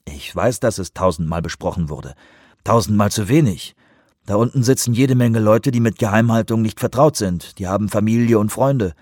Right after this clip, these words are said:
Scharen von Journalisten werden einfallen und Fragen stellen. Nicht unser Problem. Äh, es könnte unseres werden.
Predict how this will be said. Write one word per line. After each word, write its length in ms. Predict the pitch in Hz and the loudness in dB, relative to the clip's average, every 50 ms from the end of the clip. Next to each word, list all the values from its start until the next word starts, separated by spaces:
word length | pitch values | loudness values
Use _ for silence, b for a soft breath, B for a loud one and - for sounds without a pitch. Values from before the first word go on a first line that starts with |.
| b b | b b
Scharen 440 | - - 135 139 147 139 123 110 95 | -4 0 2 2 2 2 0 -2 -2
von 180 | - 104 101 | -2 -2 -2
Journalisten 600 | 95 110 110 110 117 139 160 - - - - 104 | 0 0 2 2 4 2 2 2 -2 -4 -6 -4
werden 220 | 92 98 90 78 92 | -4 -4 -4 -4 -4
einfallen 520 | - 90 98 90 - - 98 87 82 92 | -4 -4 -4 -4 -4 -6 -6 -4 -4 -4
und 120 | 90 92 - | -6 -6 -2
Fragen 320 | - 127 139 139 98 95 | 0 0 0 0 0 -4
stellen. 400 | - - - 80 78 76 - - - _ _ _ _ _ _ _ _ _ _ _ _ _ | -6 -6 -6 -6 -6 -8 -12 -16 -20 _ _ _ _ _ _ _ _ _ _ _ _ _
Nicht 200 | - 170 165 147 | -2 -2 -2 0
unser 220 | - 160 143 117 104 | 0 0 0 0 -2
Problem. 420 | - - 92 82 80 - - 107 - _ _ _ _ _ _ _ _ _ _ _ _ _ _ _ _ _ _ _ | -4 -8 -10 -10 -10 -12 -16 -18 -20 _ _ _ _ _ _ _ _ _ _ _ _ _ _ _ _ _ _ _
Äh, 320 | - - 64 - - - - - | -16 -16 -16 -16 -14 -14 -14 -12
es 220 | - 92 - - - | -10 -8 -8 -8 -4
könnte 300 | - 113 110 - 107 82 | -2 -2 -2 0 -2 -2
unseres 440 | 90 101 95 87 87 90 85 85 | -2 -2 -4 -4 -4 -6 -6 -4
werden. 360 | 95 127 123 - - - - | -4 -4 -4 -4 -8 -12 -16